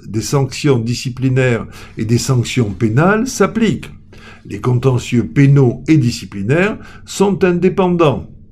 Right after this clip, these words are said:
La sanction disciplinaire peut ainsi venir s'ajouter à la sanction pénale. L'exercice de l'action disciplinaire ne fait donc pas obstacle aux poursuites pénales.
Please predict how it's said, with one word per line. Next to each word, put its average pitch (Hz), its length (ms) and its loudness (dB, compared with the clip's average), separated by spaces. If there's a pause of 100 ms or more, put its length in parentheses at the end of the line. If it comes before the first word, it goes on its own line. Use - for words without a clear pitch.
(540)
La 196 120 -4
sanction 131 500 0
disciplinaire 123 840 -2 (320)
peut 131 180 2
ainsi 160 300 2
venir 147 360 4
s'ajouter 139 560 2
à 127 80 4
la 117 80 0
sanction 107 460 -6
pénale. 160 680 0 (420)
L'exercice 143 560 2
de 131 80 2
l'action 131 320 0
disciplinaire 117 800 0 (300)
ne 120 120 4
fait 123 180 2
donc 135 280 2
pas 147 160 2
obstacle 185 520 0
aux 175 60 2
poursuites 160 460 -2
pénales. 147 640 0